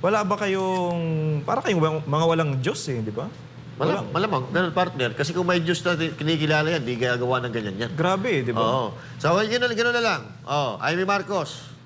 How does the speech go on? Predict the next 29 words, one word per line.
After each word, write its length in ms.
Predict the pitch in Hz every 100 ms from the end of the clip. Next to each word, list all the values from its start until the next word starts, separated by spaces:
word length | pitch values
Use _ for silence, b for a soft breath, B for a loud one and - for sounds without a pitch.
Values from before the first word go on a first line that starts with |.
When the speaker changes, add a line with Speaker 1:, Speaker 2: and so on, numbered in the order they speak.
| - -
Speaker 2:
that's 320 | 151 170 -
our, 640 | 156 160 160 156 151 147
uh, 200 | 143 139 135
panawagan 560 | 147 156 156 147 151
sa'yo. 240 | 151 147 117 -
Speaker 1:
Yan. 320 | - 107 117 113
Speaker 2:
Ilabas 400 | 139 156 160 165
mo, 160 | 180
si-, 160 | 147 117
ibal-, 240 | 131 139
ibalik 240 | 135 147 156
mo 80 |
sa 80 | 165
pa-, 160 | 156 131
sa 160 | 131
Pilipinas 400 | 139 135 131 143
si 80 | 127
P 80 | 135
R 80 | 131
R 160 | 123
D, 240 | 117 147 196 - B B B -
ilabas 320 | 117 135 135 127
mo 80 |
si 80 | 120
Pastor 320 | 110 127 131
Apollo 320 | 123 127 127 120
Kibuloy, 320 | 127 120 151
who 160 | 127
knows? 400 | 127 160 110 -